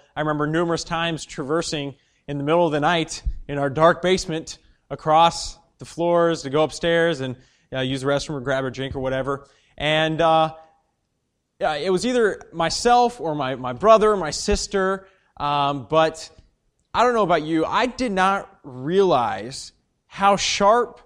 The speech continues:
a Lego was until you step on it with a bare foot in the middle of the night.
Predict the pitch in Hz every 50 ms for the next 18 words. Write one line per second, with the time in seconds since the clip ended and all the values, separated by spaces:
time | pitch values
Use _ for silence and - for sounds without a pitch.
0 | _ _ _ _ _ _ _ _ - 165 160 147 143 160 185 208 233 185 180 147
1 | 139 131 120 117 110 104 101 104 110 123 - - - - _ _ _ _ _ _
2 | _ _ - 170 143 - - 190 185 180 165 - - 208 214 226 220 208 185 175
3 | 175 165 160 165 147 147 117 156 151 151 147 - - - - 175 156 113 - -
4 | 143 147 147 143 147 151 151 151 135 131 143 127 135 143 120 - - _ - -